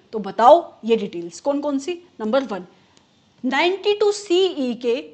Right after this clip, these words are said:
किस क्लॉज के अंदर आपने प्राइमरी एडजस्टमेंट करी, उसके बाद किसने अमाउंट की प्राइमरी एडजस्टमेंट करी, कौन से क्लॉज में करी, कितने अमाउंट की प्राइमरी एडजस्टमेंट करी,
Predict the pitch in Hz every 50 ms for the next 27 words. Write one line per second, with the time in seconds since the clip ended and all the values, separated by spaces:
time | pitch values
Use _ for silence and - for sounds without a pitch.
0 | - - - 403 508 - - - - - 269 277 320 370 403 427 415 - - 381
1 | 392 349 - 233 220 208 226 269 - - 226 208 - 220 226 254 - 262 156 160
2 | 180 175 214 262 - 208 - - - - - - 220 240 233 - 285 233 190 -
3 | - - _ _ _ _ _ _ - 240 214 - - - 359 349 233 208 190 208
4 | 214 - - - _ _ _ _ - 403 466 - - - - - - 359 349 359
5 | 359 381 381 392 403 370 403 262 226 214 208 220 233 254 302 370 415 415 392 453
6 | - - - - - 427 466 480 - 320 254 233 220 208 208 208 185 170 - 190
7 | - - 208 180 175 - 180 170 170 - _ - 254 262 262 269 - 381 370 370
8 | - - 208 185 180 175 180 190 208 208 - 254 254 330 381 - - - - -
9 | _ _ - 302 285 311 339 349 403 415 381 - - 208 202 196 196 208 233 254
10 | 277 277 - 359 349 339 294 269 269 269 302 320 277 247 285 277 277 - 330 311
11 | 302 311 349 370 403 370